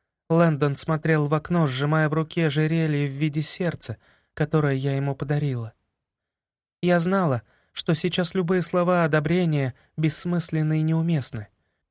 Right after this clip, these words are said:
Его мозг сходил с ума. Я провела с Лэндоном достаточно времени, чтобы знать, когда с ним что-то не так. Его брови сдвинулись и нахмурились, а левая нога нервно постукивала по коврику автомобиля.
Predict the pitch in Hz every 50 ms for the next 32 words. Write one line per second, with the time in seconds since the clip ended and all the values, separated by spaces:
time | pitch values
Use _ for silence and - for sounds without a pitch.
0 | _ _ _ _ _ _ _ _ - 156 156 165 156 165 160 156 160 170 165 -
1 | - - - - - 151 139 143 147 143 135 131 - - 151 143 143 139 123 113
2 | - _ _ _ _ _ _ _ _ _ _ _ _ _ _ _ _ _ _ _
3 | _ _ - 151 165 180 170 - 175 180 180 185 185 185 170 - - 190 185 185
4 | 175 170 170 170 170 170 170 165 170 165 - - - 175 170 - - - - 156
5 | 160 151 165 175 165 151 143 139 139 - - - 147 143 156 143 170 175 165 147
6 | - - - 147 143 143 160 147 - - 160 156 151 - - 160 151 165 165 170
7 | 170 170 - 135 117 - - _ _ _ _ _ _ _ _ _ _ _ _ _
8 | _ _ _ _ _ - 170 175 175 180 180 165 165 185 185 175 175 175 165 151
9 | 147 170 190 180 160 147 135 135 131 - 156 151 156 151 - - 180 180 165 131
10 | 120 117 120 123 - - 147 143 151 156 156 147 147 147 147 147 151 143 160 160
11 | 147 139 151 156 147 139 135 139 139 - - 135 - - - 165 151 - 147 135
12 | 143 143 143 - - 139 - - 151 139 139 139 135 - 143 139 - - 147 156
13 | 160 156 143 139 117 107 107 104